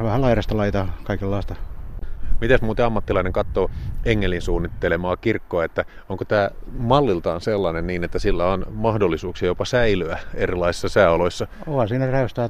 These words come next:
Speaker 1: räystästä vaikka kuinka pitkältä, että toisin kuin tänä päivänä.
Speaker 2: Ja sit toisaalta tällainen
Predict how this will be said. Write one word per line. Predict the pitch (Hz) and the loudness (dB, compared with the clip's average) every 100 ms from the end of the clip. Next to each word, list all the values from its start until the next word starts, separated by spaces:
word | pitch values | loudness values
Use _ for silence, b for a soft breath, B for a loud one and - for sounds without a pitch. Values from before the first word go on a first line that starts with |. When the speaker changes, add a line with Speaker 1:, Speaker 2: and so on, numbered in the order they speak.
| 110 | -2
Speaker 1:
räystästä | 135 117 - 123 | -2 -2 -4 -2
vaikka | 123 123 | -2 -2
kuinka | 127 113 | -2 0
pitkältä, | 113 - 104 104 | -2 -2 -2 -2
että | 98 101 - - B B B B B - - | -4 -6 -6 -12 B B B B B -8 0
toisin | 107 110 | 2 2
kuin | - | 2
tänä | 120 101 | 4 4
päivänä. | - 95 92 B B B B - - - | 2 0 -2 B B B B -18 -14 -10
Speaker 2:
Ja | 117 | -8
sit | - | 0
toisaalta | 143 131 113 | 2 2 2
tällainen | 123 120 120 117 117 | 2 2 2 0 -2